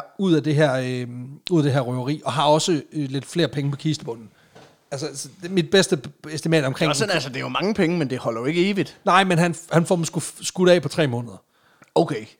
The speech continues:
Speaker 1: Altså,
Speaker 2: rimelig,
Speaker 1: det, det, det er
Speaker 2: øh,
Speaker 1: tres, tres om måneden, og igen,
Speaker 2: Men
Speaker 1: jeg
Speaker 2: han er
Speaker 1: stiller
Speaker 2: jo
Speaker 1: mig
Speaker 2: også en meget rig man, skal
Speaker 1: Han er meget
Speaker 2: skal
Speaker 1: Holden
Speaker 2: du.
Speaker 1: man, og han skal have det hele.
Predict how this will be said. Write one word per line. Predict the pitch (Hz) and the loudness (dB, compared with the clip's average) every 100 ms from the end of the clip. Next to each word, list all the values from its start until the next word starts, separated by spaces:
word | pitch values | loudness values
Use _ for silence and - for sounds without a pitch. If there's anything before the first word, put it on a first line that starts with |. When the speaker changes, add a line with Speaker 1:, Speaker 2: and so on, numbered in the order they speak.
| - | -2
Speaker 1:
Altså, | 160 147 | 0 2
Speaker 2:
rimelig, | 165 | 2
Speaker 1:
det, | 185 185 | 2 4
det, | 151 | 4
det | 127 | 2
er | 117 | 0
Speaker 2:
øh, | |
Speaker 1:
tres, | - 214 214 | 2 2 2
tres | - 208 202 | 2 2 2
om | 185 | 4
måneden, | 165 180 165 123 95 | 4 4 2 -2 -4
og | 156 160 160 | 0 2 2
igen, | 156 170 | 4 4
Speaker 2:
Men | 180 | 2
Speaker 1:
jeg | - - - | -4 -16 2
Speaker 2:
han | 190 | 4
er | |
Speaker 1:
stiller | 165 220 | 6 8
Speaker 2:
jo | 226 | 8
Speaker 1:
mig | - | 8
Speaker 2:
også | 180 | 6
en | 151 | 2
meget | 151 160 147 | 4 4 4
rig | 151 165 | 2 2
man, | 147 143 151 | 2 2 0
skal | - 170 | -2 0
Speaker 1:
Han | |
er | 165 | 4
meget | 175 151 | 4 4
Speaker 2:
skal | 190 180 | 4 4
Speaker 1:
Holden | 135 143 | 4 2
Speaker 2:
du. | |
Speaker 1:
man, | 147 147 | 0 -2
og | 123 | -4
han | 135 | -4
skal | 147 | 0
have | 156 | 0
det | 143 | 2
hele. | 151 | 0